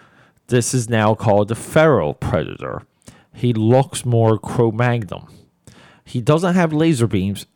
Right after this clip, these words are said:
uh, even though he has a skull helmet. And I'm not sure how the laser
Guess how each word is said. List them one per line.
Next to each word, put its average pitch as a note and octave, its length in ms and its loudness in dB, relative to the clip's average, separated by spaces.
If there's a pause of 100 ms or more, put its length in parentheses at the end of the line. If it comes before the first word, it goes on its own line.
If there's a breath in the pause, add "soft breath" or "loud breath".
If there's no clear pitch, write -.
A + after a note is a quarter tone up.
uh, F#2+ 380 2 (100)
even D#3 300 0
though B2+ 440 2 (640 loud breath)
he - 140 -6
has A#2 260 0
a G#2 100 0
skull C3 640 2
helmet. A#2 520 0 (440)
And A2 280 0 (220)
I'm A2 140 -4
not B2+ 260 -2
sure B2 360 2
how A2+ 260 2
the G2 100 0
laser G#2+ 640 0